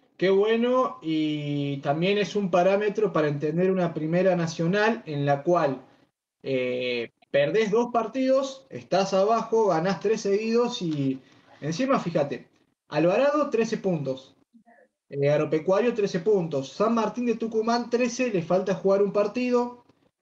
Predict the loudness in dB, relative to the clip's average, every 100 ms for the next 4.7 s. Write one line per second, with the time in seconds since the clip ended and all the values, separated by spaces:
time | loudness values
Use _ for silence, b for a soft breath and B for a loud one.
0 | -2 0 2 2 0 -4 -2 2 2 0
1 | 0 2 0 -2 -2 0 -2 -10 -4 -2
2 | 0 -2 -4 -4 -4 -4 -4 -4 -4 -4
3 | -2 -2 -4 -4 -6 -4 -8 -4 -4 -2
4 | -4 -2 -2 -2 -4 -6 -8